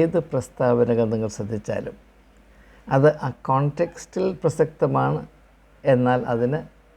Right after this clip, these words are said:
സാർവലൗകികമായ ഒരു റെലവൻസ് ഉണ്ട്, ഒരു റീച്ച് ഉണ്ട്. <clears throat> Every statement by Jesus has a contextual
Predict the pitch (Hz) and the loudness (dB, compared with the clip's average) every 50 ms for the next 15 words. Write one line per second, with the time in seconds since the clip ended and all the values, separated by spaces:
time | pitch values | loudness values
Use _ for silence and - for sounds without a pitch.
0 | _ _ _ _ _ _ _ _ - _ _ _ _ _ - - - 135 127 131 | _ _ _ _ _ _ _ _ -20 _ _ _ _ _ -12 -4 0 2 4 4
1 | 143 147 147 143 143 143 135 135 127 135 135 127 123 123 123 120 117 110 110 110 | 4 4 4 4 4 4 4 4 2 0 0 2 2 2 2 2 0 0 -2 -2
2 | 110 110 - - 127 113 117 113 113 117 - - - 147 135 123 113 117 120 117 | -2 -4 -4 -2 -2 -2 0 -2 -2 -4 -6 -12 -10 -6 -4 -2 0 0 0 0
3 | 117 113 104 - - - 110 - 120 117 120 123 123 117 127 139 139 147 147 143 | -2 -2 -4 -8 -10 -10 -6 -4 -2 0 2 2 0 0 0 2 2 4 4 2
4 | 147 - - - 139 143 - - - - - - _ _ _ _ _ _ _ _ | 0 -4 -10 -12 -12 -14 -18 -20 -20 -20 -20 -20 _ _ _ _ _ _ _ _
5 | _ - - 156 127 123 117 110 - - - 139 131 156 165 175 156 - - - | _ -2 0 2 2 2 2 -2 -4 -4 -4 -2 0 0 0 0 0 -2 -2 -2
6 | 127 135 135 - - 131 135 131 127 123 117 117 113 104 - - 131 135 135 131 | 0 0 0 -2 -6 -6 -4 -4 -2 2 2 2 2 2 0 -2 -2 -2 -2 -2
7 | 139 135 120 127 123 117 110 127 120 113 - - 123 120 123 123 - - - 151 | -4 -4 0 0 0 0 2 0 -2 0 -2 -2 0 0 0 -2 -4 -4 -4 -4
8 | 147 - - - - - - - 151 139 | -4 -6 -12 -20 -20 -8 -2 0 0 0